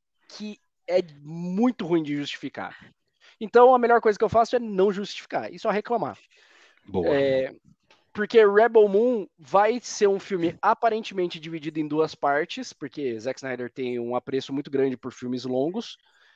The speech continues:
Speaker 1: e ele vai ter dois cortes. Ele vai ter um corte, é, R, né,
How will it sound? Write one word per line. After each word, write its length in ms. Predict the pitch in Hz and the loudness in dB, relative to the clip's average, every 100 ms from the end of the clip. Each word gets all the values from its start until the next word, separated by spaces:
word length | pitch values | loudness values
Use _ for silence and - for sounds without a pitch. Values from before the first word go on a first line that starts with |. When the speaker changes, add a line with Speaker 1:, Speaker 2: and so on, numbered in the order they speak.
| _ _ _ _ _ _ _ | _ _ _ _ _ _ _
Speaker 1:
e 380 | 226 220 226 226 | 2 4 6 10
ele 160 | 214 | 12
vai 180 | 214 226 | 12 8
ter 200 | 214 226 | 10 6
dois 260 | 190 202 - | 8 6 6
cortes. 540 | 170 127 110 - - - _ _ | 2 0 0 -10 -14 -16 _ _
Ele 180 | 180 170 | -4 -2
vai 240 | 160 170 165 | 0 0 0
ter 240 | 175 165 | -2 0
um 160 | 185 214 | 0 -4
corte, 800 | - 170 151 139 - 147 120 104 _ _ _ _ - | 0 2 2 0 -6 -8 -8 -10 _ _ _ _ -6
é, 520 | 127 123 120 113 117 | -4 -2 -2 -4 -4
R, 380 | 147 190 202 151 | -2 0 0 -2
né, 200 | 156 | -2